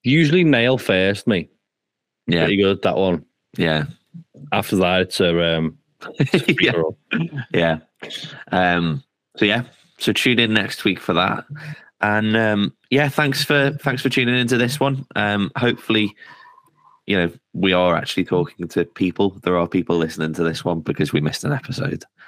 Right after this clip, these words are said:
Speaker 2: Uh, hopefully our entire audience of devoted fans haven't just gone, "Well,
Speaker 1: All
Speaker 2: it's
Speaker 1: two
Speaker 2: gone."
Speaker 1: here. Come on.
Speaker 2: We believe.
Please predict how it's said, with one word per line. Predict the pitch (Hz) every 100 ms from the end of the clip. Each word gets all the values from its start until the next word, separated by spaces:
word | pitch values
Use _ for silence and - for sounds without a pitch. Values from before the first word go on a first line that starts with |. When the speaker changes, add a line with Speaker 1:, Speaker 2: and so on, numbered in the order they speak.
| - - -
Speaker 2:
Uh, | 71 85
hopefully | - 127 -
our | 71 71 76
entire | - 78 85 80 80
audience | 80 78 80 78 - -
of | 71
devoted | - 71 76 80 -
fans | - - 143 -
haven't | - - - -
just | - - - - - - - - _ _ _ _ -
gone, | 76 76 - - 123 139 -
"Well, | 139
Speaker 1:
All | 127 147
Speaker 2:
it's | 139
Speaker 1:
two | 135
Speaker 2:
gone." | 107
Speaker 1:
here. | 98 92 -
Come | 139
on. | 120 - _ - - _ _ _ _ _ _ _ -
Speaker 2:
We | 110
believe. | 95 85 85